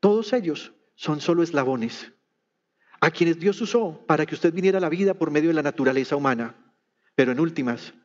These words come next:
usted tiene una promesa especial porque usted ha decidido creer que Jesucristo es la bendición que todos necesitamos.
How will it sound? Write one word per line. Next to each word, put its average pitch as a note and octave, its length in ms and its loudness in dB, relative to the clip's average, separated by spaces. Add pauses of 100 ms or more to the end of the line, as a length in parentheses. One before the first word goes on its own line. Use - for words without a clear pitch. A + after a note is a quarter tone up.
(220)
usted F3 440 0
tiene F3 240 0
una E3+ 140 0
promesa D3+ 320 0
especial C#3+ 500 -2 (540)
porque C3+ 280 0
usted - 220 -2
ha D3 60 0
decidido D3 360 0
creer B2+ 440 -2 (260)
que D3+ 140 2
Jesucristo B2+ 800 -4
es B2 100 2
la C3 140 0
bendición A#2+ 480 -4
que A2+ 100 -6
todos A2 200 0
necesitamos. G#2+ 800 -6